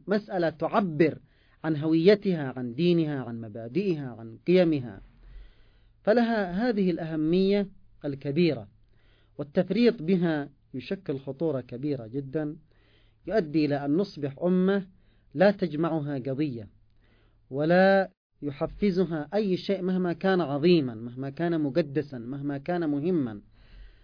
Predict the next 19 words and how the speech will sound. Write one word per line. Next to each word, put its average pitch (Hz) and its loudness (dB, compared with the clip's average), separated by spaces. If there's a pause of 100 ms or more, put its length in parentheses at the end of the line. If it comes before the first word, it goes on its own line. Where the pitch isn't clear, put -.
(260)
بالتالي 143 2
نصبح 143 -4
أمة 147 -4
جاهزة 131 -2
للتخلي 165 -2
عن 147 -4
كل 262 0
قضاياها، 139 0 (100)
عن 127 -12
كل 165 -6
اهتماماتها، 127 -8 (800)
وأمة 185 4
مطوعة 139 4
وفريسة 135 -4
سهلة 190 2 (560)
لسيطرة 156 0
أعدائها 139 -6 (100)
عليها. 101 -10 (1800)
ثم 233 4